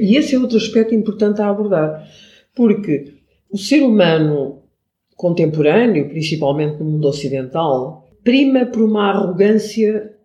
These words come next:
absolutamente fora de série e que eu acho que é, no fundo, a sua queda. Porque acha-se acabado em si mesmo,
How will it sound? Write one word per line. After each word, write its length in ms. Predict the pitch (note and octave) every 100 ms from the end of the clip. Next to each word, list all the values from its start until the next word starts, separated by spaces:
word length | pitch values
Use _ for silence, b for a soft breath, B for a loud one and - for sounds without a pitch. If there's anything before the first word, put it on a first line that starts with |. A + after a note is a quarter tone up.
| -
absolutamente 600 | - - F#3 F#3 G3+ G3
fora 260 | - F#3 F3+
de 80 | -
série 540 | - B2+ G#2+ - B B B B B C#4+
e 180 | F#3+
que 140 | D3+ F3
eu 120 | D3+
acho 300 | D3 - -
que 380 | F#3+ F#3+ G3+ G3+
é, 500 | E3+ D#3+ D#3+ E3+ F3+
no 120 | D#3+
fundo, 600 | D3+ E3+ E3 E3+ F3 G3 B B B -
a 40 |
sua 240 | D#3+ - F3
queda. 540 | D#3+ B2+ G2 G2 - b b b b -
Porque 760 | A#3+ A3+ G3+ G3+ E3 D#3 - - _ _ _ _ -
acha-se 920 | B3+ C4 - B3+ - - C4 - - _ _ _
acabado 540 | F#3+ F#3+ F#3+ G#3+ G#3+ G3
em 80 | F#3+
si 200 | - E3+
mesmo, 680 | D#3 D#3+ E3 G#3 A#3+ C4+